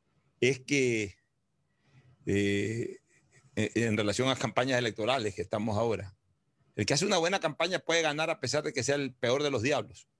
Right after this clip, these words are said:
Y, y el que no hace campaña puede perder a pesar que sea el mayor de los santos. O sea, al final de cuentas, Poncio Pilatos mandó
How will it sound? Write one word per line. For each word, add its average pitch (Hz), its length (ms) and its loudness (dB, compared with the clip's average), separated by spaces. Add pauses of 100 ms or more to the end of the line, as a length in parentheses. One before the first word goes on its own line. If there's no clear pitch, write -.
(460)
Y, 107 440 0 (440)
y 117 120 2
el 113 80 2
que 135 100 2
no 127 140 4
hace 180 180 0
campaña 160 440 0
puede 151 220 0
perder 143 280 0
a 151 100 -2
pesar 135 260 -2
que 135 80 -2
sea 139 300 2
el 117 180 -4
mayor 110 380 2
de 135 80 0
los 123 140 -2
santos. - 440 -4 (1080)
O 98 100 -2
sea, 127 280 2 (220)
al 107 140 0
final 117 260 0
de 170 100 -2
cuentas, 156 320 -4 (200)
Poncio 160 340 0
Pilatos 147 420 0
mandó 135 460 0